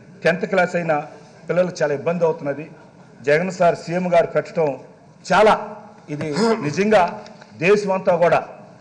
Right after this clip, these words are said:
మొన్నైతే నేను కర్ణాటక పోయినా, ఆటోలు మాట్లాడుతుంటే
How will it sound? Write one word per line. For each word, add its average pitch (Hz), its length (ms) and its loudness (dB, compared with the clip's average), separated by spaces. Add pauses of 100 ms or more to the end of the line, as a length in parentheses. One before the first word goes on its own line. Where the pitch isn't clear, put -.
(120)
మొన్నైతే 175 360 -2
నేను 175 180 -2
కర్ణాటక 156 400 0
పోయినా, 113 240 -2 (340)
ఆటోలు 147 720 0 (400)
మాట్లాడుతుంటే 147 840 -2